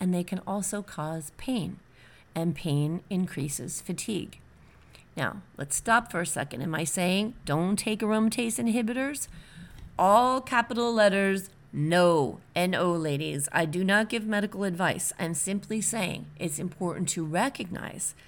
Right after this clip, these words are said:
that these medications can contribute to fatigue. So that way you manage your life in a way that might reduce the severity of that fatigue. And one way of doing this is to work with your doctor or work with a pain specialist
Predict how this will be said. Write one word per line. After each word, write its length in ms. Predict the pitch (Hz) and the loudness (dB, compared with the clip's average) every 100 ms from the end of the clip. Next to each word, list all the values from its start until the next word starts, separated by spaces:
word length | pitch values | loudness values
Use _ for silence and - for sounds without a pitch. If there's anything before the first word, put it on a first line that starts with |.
| - - - - | -20 -20 -16 -8
that 480 | 151 190 196 - - | 0 2 2 0 -6
these 540 | 151 147 214 254 233 | -4 0 0 0 0
medications 840 | 226 202 185 233 240 - 165 151 | 0 0 -2 -2 -2 -2 -4 -4
can 220 | - 160 | -6 -6
contribute 920 | 147 170 147 - 277 294 190 180 170 - - - - - | -4 -6 -6 -4 -4 -4 -2 0 0 -4 -14 -20 -20 -10
to 280 | - - 330 | -6 0 0
fatigue. 560 | - 180 - - - - - - - | 0 -4 -6 -8 -12 -16 -20 -20 -16
So 260 | - - 196 | -6 -2 0
that 340 | 185 220 190 | 0 0 0
way 160 | 214 202 | -2 -2
you 280 | 190 165 196 | -2 0 0
manage 460 | 190 190 208 214 | 2 2 0 -2
your 80 | 180 | -2
life 520 | 175 170 170 - - - | -2 0 -2 -4 -12 -8
in 100 | 175 | -4
a 80 | 175 | -2
way 180 | 165 170 | -2 -2
that 200 | 170 - | -4 -6
might 260 | 156 - | -6 -6
reduce 400 | 143 156 160 170 | -8 -6 -6 -6
the 160 | - 160 | -8 -8
severity 680 | - 185 175 233 247 185 170 | -6 -4 -2 -2 -2 -4 -4
of 120 | 151 | -6
that 200 | 160 - | -8 -10
fatigue. 460 | 175 - - - - - - - | -10 -12 -12 -14 -20 -20 -20 -14
And 180 | - 180 | -4 -2
one 240 | 156 165 175 | 0 2 2
way 160 | 226 | 0
of 120 | 269 | -2
doing 280 | 220 180 175 | 0 0 0
this 200 | 165 165 | -2 -4
is 100 | 170 | -4
to 120 | - 151 | -6 -4
work 260 | 156 151 | -4 -4
with 160 | 196 233 | -6 -4
your 80 | 233 | -4
doctor 640 | 226 220 220 - 294 294 - | -2 -2 -4 -6 -4 -4 -4
or 260 | 175 226 | -2 0
work 260 | 233 180 - | 0 -2 -2
with 140 | 170 | -6
a 60 | 160 | -8
pain 360 | - 240 277 | -4 -2 0
specialist 760 | - - 175 - 156 156 151 | -2 -4 -4 -4 -4 -4 -4